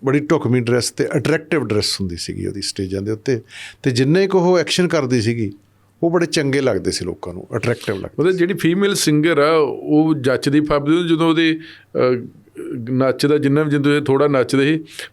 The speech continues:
Speaker 2: ਮਟਕ ਜੀ ਜ਼ਿਆਦਾ ਸੀ ਨਾ?
Speaker 1: ਹਾਂਜੀ,
Speaker 2: ਨਖਰਾ
Speaker 1: ਮਟਕ
Speaker 2: ਜਿਹਾ ਜ਼ਿਆਦਾ।
Speaker 1: ਸੀਗਾ, ਬਿਲਕੁਲ ਸੀਗਾ। ਮਟਕ
Speaker 2: ਹੂੰ।
Speaker 1: ਸੀ, ਨਖਰਾ ਸੀਗਾ, ਅੰਦਾਜ਼ ਸੀ,
Speaker 2: ਹੂੰ।
Speaker 1: ਸਮਾਈਲਿੰਗ ਬਹੁਤ ਜ਼ਿਆਦਾ ਸੀ। ਆਡੀਅנס ਦੇ ਨਾਲ ਜਿਹੜਾ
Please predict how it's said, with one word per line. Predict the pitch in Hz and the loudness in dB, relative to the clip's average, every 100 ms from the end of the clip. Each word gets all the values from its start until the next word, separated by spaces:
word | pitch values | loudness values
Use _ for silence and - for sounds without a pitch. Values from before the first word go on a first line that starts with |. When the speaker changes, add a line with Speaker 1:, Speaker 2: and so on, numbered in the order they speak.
| 135 | 0
Speaker 2:
ਮਟਕ | 151 160 214 | 0 0 -2
ਜੀ | 190 190 | 0 2
ਜ਼ਿਆਦਾ | 151 127 120 | 2 4 2
ਸੀ | 143 | 2
ਨਾ? | 233 269 | 0 0
Speaker 1:
ਹਾਂਜੀ, | 139 117 | 0 2
Speaker 2:
ਨਖਰਾ | 156 156 170 | 2 2 2
Speaker 1:
ਮਟਕ | 165 | 2
Speaker 2:
ਜਿਹਾ | 156 | 2
ਜ਼ਿਆਦਾ। | 135 120 113 104 | 2 2 2 0
Speaker 1:
ਸੀਗਾ, | 107 - 131 120 | -2 0 2 2
ਬਿਲਕੁਲ | 107 117 135 | 0 0 -2
ਸੀਗਾ। | 110 101 98 101 - 117 | -2 -4 -4 -8 -14 -6
ਮਟਕ | 110 113 | -4 -2
Speaker 2:
ਹੂੰ। | |
Speaker 1:
ਸੀ, | - 120 | -2 0
ਨਖਰਾ | 113 104 107 104 | 0 0 -2 -2
ਸੀਗਾ, | - 101 123 - - - _ - | -4 -6 -8 -12 -20 -20 _ -2
ਅੰਦਾਜ਼ | 123 113 110 117 | 0 2 0 0
ਸੀ, | - 110 107 - _ _ _ 131 | 0 -2 -4 -10 _ _ _ -8
Speaker 2:
ਹੂੰ। | 127 127 123 - - | -6 -6 -8 -12 -6
Speaker 1:
ਸਮਾਈਲਿੰਗ | - 147 143 151 160 | -2 0 2 2 2
ਬਹੁਤ | 151 151 | 2 2
ਜ਼ਿਆਦਾ | 135 120 120 | 2 2 2
ਸੀ। | - 113 - _ _ _ _ _ _ _ _ _ - - _ - _ - - | -2 -6 -10 _ _ _ _ _ _ _ _ _ -20 -20 _ -20 _ -12 -4
ਆਡੀਅנס | 131 131 143 135 147 | -2 0 0 0 -2
ਦੇ | 147 151 | 0 2
ਨਾਲ | 143 139 | 2 2
ਜਿਹੜਾ | 147 170 | 2 0